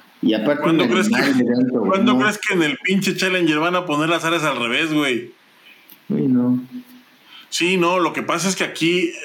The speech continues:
Speaker 2: eh, lo que pasa es que les vale madre, güey. Ese es el problema, que,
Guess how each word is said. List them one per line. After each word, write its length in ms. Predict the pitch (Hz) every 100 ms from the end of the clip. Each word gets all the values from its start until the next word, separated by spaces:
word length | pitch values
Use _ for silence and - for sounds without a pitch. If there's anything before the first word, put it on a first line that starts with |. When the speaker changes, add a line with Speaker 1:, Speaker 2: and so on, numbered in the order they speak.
| 151
Speaker 2:
eh, 140 | 135 131
lo 140 | 127
que 80 | 123
pasa 240 | 123 151 170
es 80 |
que 140 | 160 175
les 200 | 143 113
vale 280 | 127 143 135
madre, 480 | 127 143 156 135 110
güey. 140 | 107
Ese 160 | - 160
es 120 | -
el 140 | 117
problema, 580 | 113 104 107 135 131 107
que, 300 | 104 98